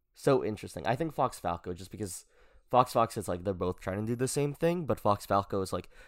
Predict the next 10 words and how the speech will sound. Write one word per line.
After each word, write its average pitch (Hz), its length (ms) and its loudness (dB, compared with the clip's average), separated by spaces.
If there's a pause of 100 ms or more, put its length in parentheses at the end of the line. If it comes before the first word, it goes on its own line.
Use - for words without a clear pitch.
they 127 80 4
have 143 160 8
very 123 560 4
specific 98 800 -6
ways 98 720 -4 (340)
that 110 140 -2
they 101 100 -2
need 95 180 -6
to 95 60 -8
get 92 140 -2